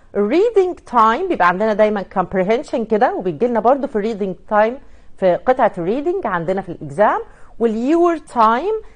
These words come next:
ده بقى أسئلة بيبقى ليك أنت، لازم كل يونت في الآخر فيه جزء ليك. هنبدأ مع بعض at the museum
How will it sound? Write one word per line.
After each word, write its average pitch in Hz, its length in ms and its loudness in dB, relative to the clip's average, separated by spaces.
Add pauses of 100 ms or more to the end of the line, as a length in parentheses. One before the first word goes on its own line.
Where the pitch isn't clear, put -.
(100)
ده 247 100 2
بقى 285 200 6
أسئلة 262 220 0
بيبقى 208 240 0
ليك 247 200 -4
أنت، 247 160 0
لازم 339 440 2
كل 320 260 -4
يونت 302 220 -6
في - 60 -14
الآخر 220 280 -4
فيه 233 160 -10
جزء 190 260 -4
ليك. 120 240 -12 (400)
هنبدأ 349 300 4
مع 262 160 4
بعض 339 280 2
at 285 380 0 (100)
the 233 60 6
museum 208 640 0